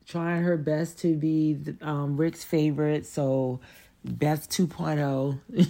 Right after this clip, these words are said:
know, she had to have Rick's love and approval, and Morty ended up getting the short end of the stick in this one.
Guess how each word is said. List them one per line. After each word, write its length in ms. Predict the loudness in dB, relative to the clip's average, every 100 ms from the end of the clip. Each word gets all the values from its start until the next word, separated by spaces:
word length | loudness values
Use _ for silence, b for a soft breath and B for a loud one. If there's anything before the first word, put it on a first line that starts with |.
| 2
know, 240 | 2 2
she 260 | 2 0 0
had 260 | 0 0
to 100 | 0
have 280 | 0 -2 -4 B B B
Rick's 380 | 0 0 -2 -2
love 300 | 0 0 0
and 100 | -2
approval, 720 | -2 0 2 2 2 2 2
and 260 | 0 -4 -8 b b b
Morty 600 | -4 0 2 2 2 2
ended 220 | 0 0 0
up 200 | -2 0
getting 260 | 0 0
the 120 | -2
short 280 | -2 -4 -4
end 140 | -2 -2
of 120 | 0
the 100 | -2
stick 560 | -2 0 2 2 0
in 200 | -4 -2 0
this 280 | 0 0
one. 580 | 0 0 0 0 0 -2